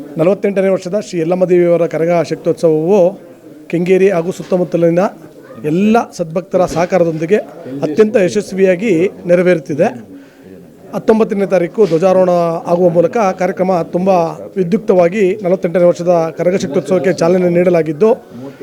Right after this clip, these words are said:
ನಾಳೆ ಇಪ್ಪತ್ತೈದನೇ ತಾರೀಕು ಗುರುವಾರ ಸಂಜೆ ಹಸಿ ಕರಗ ಮಹೋತ್ಸವವು ಕೆಂಗೇರಿ ಹಸಿ ಕರಗ ಮಂಟಪದಲ್ಲಿ ನೆರವೇರಲಿದೆ.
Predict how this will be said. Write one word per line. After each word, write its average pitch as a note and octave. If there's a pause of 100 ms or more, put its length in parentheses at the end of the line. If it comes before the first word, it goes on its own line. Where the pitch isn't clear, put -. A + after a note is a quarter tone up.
(540)
ನಾಳೆ F3 (300)
ಇಪ್ಪತ್ತೈದನೇ G#3
ತಾರೀಕು F3+
ಗುರುವಾರ F#3+ (720)
ಸಂಜೆ F3+ (140)
ಹಸಿ G#3
ಕರಗ F#3
ಮಹೋತ್ಸವವು F3
ಕೆಂಗೇರಿ F3+
ಹಸಿ E3+
ಕರಗ F3+
ಮಂಟಪದಲ್ಲಿ E3+
ನೆರವೇರಲಿದೆ. E3+